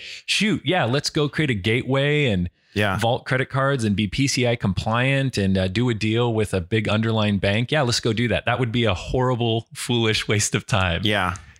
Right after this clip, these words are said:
Speaker 1: Because Stripe and Braintree and half dozen others, or not, if not more, have that locked.
Speaker 2: Sure, yeah.
Speaker 1: Right? We can,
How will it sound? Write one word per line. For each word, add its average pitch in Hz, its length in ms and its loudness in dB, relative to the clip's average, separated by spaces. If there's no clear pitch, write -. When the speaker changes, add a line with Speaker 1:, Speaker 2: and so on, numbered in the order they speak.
Speaker 1:
Because 131 400 0
Stripe 120 480 0
and 107 100 0
Braintree 110 680 0
and 92 260 0
half 127 320 0
dozen 110 360 2
others, 101 360 0
or 98 120 -2
not, 107 300 0
if 113 200 0
not 98 160 -2
more, 104 420 2
have 90 220 -2
that - 240 0
locked. - 520 -2
Speaker 2:
Sure, 87 320 0
yeah. 87 300 0
Speaker 1:
Right? 95 260 0
We 123 120 0
can, 117 160 0